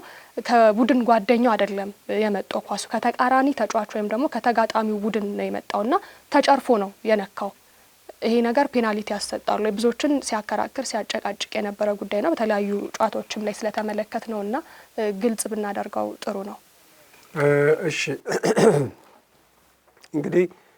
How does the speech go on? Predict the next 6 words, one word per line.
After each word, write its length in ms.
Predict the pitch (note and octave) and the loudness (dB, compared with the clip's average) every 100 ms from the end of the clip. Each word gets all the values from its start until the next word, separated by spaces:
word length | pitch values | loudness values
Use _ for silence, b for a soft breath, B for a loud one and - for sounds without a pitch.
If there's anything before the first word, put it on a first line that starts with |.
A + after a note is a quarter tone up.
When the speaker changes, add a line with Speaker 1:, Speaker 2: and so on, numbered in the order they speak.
| b _ - | b _ -12
Speaker 2:
እ፣ 120 | - D3 B2 B2+ - - - - - - _ _ - | -4 -2 0 -2 -6 -10 -12 -12 -12 -16 _ _ -20
ሁለት 340 | - F3 E3 - | -12 -4 -2 -2
ነገሮችን 540 | D3 C#3+ C#3+ C#3 - C3 | -2 2 2 0 -2 -4
አንድ 180 | C3 A#2+ | -4 -2
ላይ 160 | A#2 A#2+ | -2 -4
ስለ-፣ 240 | - - | -8 -12